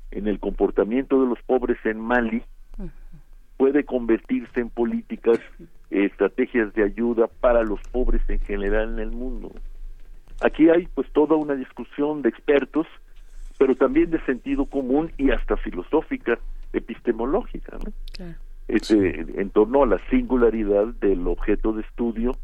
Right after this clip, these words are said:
Speaker 1: y, por otro lado, en torno al peso de la cultura y la historia en las diferentes comunidades que,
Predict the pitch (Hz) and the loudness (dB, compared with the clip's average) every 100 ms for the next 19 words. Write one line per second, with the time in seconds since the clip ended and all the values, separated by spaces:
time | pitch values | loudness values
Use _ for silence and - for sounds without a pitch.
0 | - - - - 127 - 113 120 131 127 | -6 -6 -6 -2 0 4 4 4 4 4
1 | 113 110 120 123 98 104 104 117 107 - | 6 4 4 0 0 -2 0 -2 -4 -2
2 | 113 107 110 107 98 - 90 - 110 104 | -2 -2 -2 -2 -4 -6 -10 -4 0 2
3 | 101 - - - - - - 104 110 104 | 0 -2 -12 -14 -14 -12 -8 -2 0 0
4 | - 117 104 113 117 - 98 95 92 98 | -2 0 0 2 -4 -4 -6 -4 -4 -6
5 | - 95 104 - 107 101 95 95 95 95 | -4 -4 -4 -8 -10 -8 -6 0 0 0
6 | 104 - 92 | -4 -6 -10